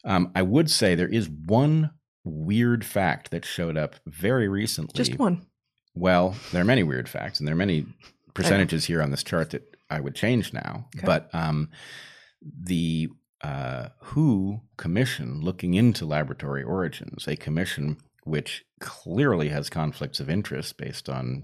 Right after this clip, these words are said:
Speaker 1: Peter Daszak being, uh, on this, uh,
Speaker 2: Mm-hmm.
Speaker 1: this panel,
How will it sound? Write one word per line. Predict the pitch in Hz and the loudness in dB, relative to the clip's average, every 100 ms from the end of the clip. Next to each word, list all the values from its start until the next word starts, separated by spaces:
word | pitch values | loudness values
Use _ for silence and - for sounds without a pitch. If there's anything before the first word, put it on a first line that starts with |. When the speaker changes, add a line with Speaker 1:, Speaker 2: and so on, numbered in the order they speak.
| - | -10
Speaker 1:
Peter | 69 67 | -8 -6
Daszak | 64 69 69 65 - | -2 0 0 -4 -10
being, | - 67 67 67 - - | -8 -6 -6 -6 -10 -10
uh, | 71 64 64 - | -8 -6 -8 -6
on | 73 73 71 69 - 67 62 | -4 -2 -2 -4 -8 -14 -12
this, | 71 69 - - | -8 -6 -6 -6
uh, | - 64 62 62 | -6 -4 -2 -4
Speaker 2:
Mm-hmm. | - - - - - - _ 73 | -10 -20 -20 -20 -20 -20 _ -6
Speaker 1:
this | 71 - | -4 -4
panel, | - 98 101 65 65 | -4 2 4 2 0